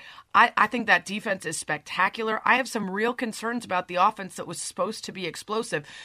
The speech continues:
Just showing me the stars and telling me the expectations doesn't mean that they're actually showing up. And maybe that bet that Dak <laughs> made with his defense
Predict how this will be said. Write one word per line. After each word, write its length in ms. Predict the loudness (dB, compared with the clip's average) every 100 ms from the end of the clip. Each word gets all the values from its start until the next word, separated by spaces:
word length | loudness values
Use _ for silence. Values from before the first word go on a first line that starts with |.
| -6
Just 200 | 4 4
showing 460 | 6 6 8 6 4
me 180 | 4 2
the 140 | 0
stars 540 | -2 4 6 6 4 -2
and 140 | -8
telling 360 | -2 0 0 -2
me 100 | 0
the 140 | 0
expectations 800 | 0 -2 -4 -4 -4 -4 -6 -10 -16 -20 2
doesn't 420 | 4 4 0 -6 _
mean 360 | -6 0 0 0
that 140 | -2
they're 200 | 2 2
actually 520 | 4 2 0 -4 -6 -8 -16
showing 420 | -4 2 4 4 4
up. 240 | 4 2
And 220 | -4 -6 -12 -20 _ 0
maybe 380 | 4 4 4
that 340 | 8 8 6 4
bet 280 | 4 4 2
that 220 | -2 -2 2
Dak 360 | 4 4 4
<laughs> 0 |
made 420 | 4 6 6 2 -2
with 180 | -4 -2
his 160 | -4
defense 640 | -2 -4 0 0 0 -2